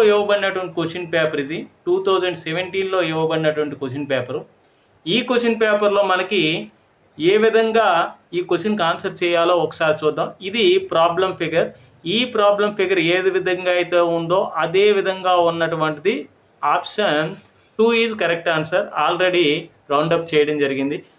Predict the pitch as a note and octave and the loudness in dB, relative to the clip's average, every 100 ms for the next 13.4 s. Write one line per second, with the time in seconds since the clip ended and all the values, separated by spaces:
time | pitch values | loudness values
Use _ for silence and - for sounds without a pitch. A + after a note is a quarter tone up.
0 | _ G3+ G3+ F#3+ C#3+ D3+ F3+ - _ D#3+ | _ 0 0 2 2 2 -2 -10 _ -4
1 | F3+ E3 D3 F3 F#3+ E3 F3 - - F3+ | -4 0 0 0 -2 0 0 0 -2 -2
2 | F3 A#3+ A3+ D3+ C3 D3 - - D#3+ F3+ | -2 0 0 2 0 -2 -6 -12 -6 -2
3 | E3 F3 B2+ - D3+ D3+ C#3 A2 G#2+ _ | 0 -2 -4 -6 2 4 2 -2 -10 _
4 | _ _ _ - - D#3 D#3 F#3+ G3+ A3+ | _ _ _ -20 -4 -2 0 0 2 0
5 | - B2+ A2+ - C#3+ C#3 A#2+ G#2 - _ | -2 -2 -2 0 -2 -2 -2 -8 -10 _
6 | _ E3 E3 G#3 F#3+ F#3 F3 F#3 A3+ A#3 | _ -8 0 2 2 0 0 0 0 2
7 | G#3+ E3 C#3+ E3 F3 D#3 C#3+ C3+ C3+ C3+ | 2 2 2 2 -2 -4 0 0 0 -2
8 | C#3+ C3 A2+ G#2 - E3+ F3 F3 E3+ D#3+ | 0 -2 -6 -8 -10 -8 -2 0 0 0
9 | F#3 G#3+ A3 F#3+ D#3 D3+ E3 E3+ E3 C#3+ | 0 0 0 -2 0 0 0 -6 -4 -4
10 | C#3+ C3+ C3+ C3+ B2 A#2+ G#2+ A2 _ _ | -2 -2 -2 -4 -6 -10 -10 -12 _ _
11 | F3 F3 D#3 - D#3+ E3+ B3 C4+ A#3+ B3 | -4 -2 -2 -4 -6 -2 0 0 2 0
12 | A#3+ A#3 A3 G3+ G#3 G#3+ E3 E3 F#3 F3 | 0 2 2 2 0 0 0 0 -2 -2
13 | D#3 D#3 E3+ | -2 -2 -4